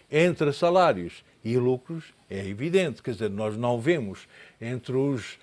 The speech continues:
eh, dez ou vinte ou cem bilionários, eh, do mundo, não vemos, agora começamos a ver por causa da remuneração dos, eh, gestores financeiros, que vieram alterar completamente este equilíbrio que havia,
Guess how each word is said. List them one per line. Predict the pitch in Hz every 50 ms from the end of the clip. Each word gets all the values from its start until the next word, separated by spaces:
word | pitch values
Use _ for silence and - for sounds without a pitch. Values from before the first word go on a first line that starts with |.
| _ _ _ -
eh, | 113 123 123 110 117
dez | 113 127 147 156 160 151 120 131
ou | 135 127
vinte | 120 120 180 190 170 - -
ou | 156 135 131 120
cem | - - - 175 170 170 151 123 104 95 - _ _ - _
bilionários, | 117 117 143 165 156 165 170 165 165 160 160 175 180 185 165 143 113 98 92 87 78 80 - - - - _ _ _ _ _
eh, | - 113 113 107
do | 110 113 123 123
mundo, | 120 123 127 127 139 143 147 147 165 180 185 185 - _ _ _ _ -
não | 139 143 165 170 165
vemos, | 147 156 180 185 190 185 - - - -
agora | - 117 110 127 147 180 202 190
começamos | - 180 175 151 - 190 190 175 151
a | 151 135
ver | 120 135 147 160 190 190 202
por | - - 160 143 -
causa | - 143 135 147 156 160 143 - 190 190 196 208 - _ _ _ _ _ - _ _ 110
da | 107 135
remuneração | 135 135 147 139 139 135 131 123 127 127 120 - - 165 170 190 196 180
dos, | 147 135 151 160 170 175 180 175 160 - - - 180
eh, | 175 165 160 - - - 135
gestores | 107 98 139 135 - - - - 175 185 185 165 -
financeiros, | - - 160 147 127 120 113 - - - 73 67 - _ - - - - _ _ _ _ _ - _ _ _
que | -
vieram | 98 110 131 135 143 147 147
alterar | 139 131 - - 135 135 147 160 151
completamente | - 147 131 113 - 135 123 - 123 113 117 135 147 143 -
este | 135 113 - - 120
equilíbrio | 107 - 120 117 117 107 95 98 107 113 113 104
que | - - 107
havia, | 104 98 98 98 101 113 123 151 180